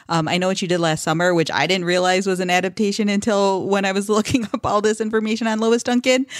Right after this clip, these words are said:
Uh, but she apparently wrote the thriller, um,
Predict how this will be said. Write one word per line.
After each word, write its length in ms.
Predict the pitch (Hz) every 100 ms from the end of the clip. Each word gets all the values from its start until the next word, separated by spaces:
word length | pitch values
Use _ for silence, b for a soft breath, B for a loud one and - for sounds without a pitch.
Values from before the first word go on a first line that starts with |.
| B -
Uh, 120 | 196
but 160 | 185
she 280 | 190 214 214
apparently 400 | 220 214 202 190
wrote 340 | 180 175 180 -
the 320 | 160 151 151
thriller, 520 | 175 160 151 151 156 -
um, 480 | 165 156 156 151